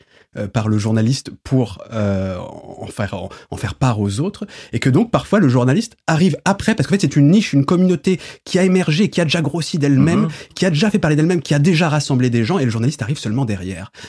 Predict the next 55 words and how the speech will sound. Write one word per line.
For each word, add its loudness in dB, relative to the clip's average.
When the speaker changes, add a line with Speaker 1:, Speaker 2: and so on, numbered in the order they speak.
Speaker 1:
Mais 2
je -2
pense -6
que -14
c'est -2
très -6
propre -6
à 0
Internet, -6
en -16
fait, -18
ça. -20
Speaker 2:
Oui 0
et 4
non. 4
En 0
fait, -2
euh, 2
il 2
y 2
a, 2
Speaker 1:
Ouais. -4
Speaker 2:
c'est, 0
c'est 0
vrai, 0
et 0
puis -2
je -4
pourrais 0
y 0
apporter -4
des, -2
des, -4
des -6
contre-exemples. -4
Euh, -2
Speaker 1:
Ouais. -4
Speaker 2:
euh, -10
parfois, -6
être -4
dans 0
un 2
mouvement, 0
on -2
n'est -2
pas -4
forcément -4
la -2
personne -2
la 0
mieux 2
placée -4
pour -6
en -2
parler. -4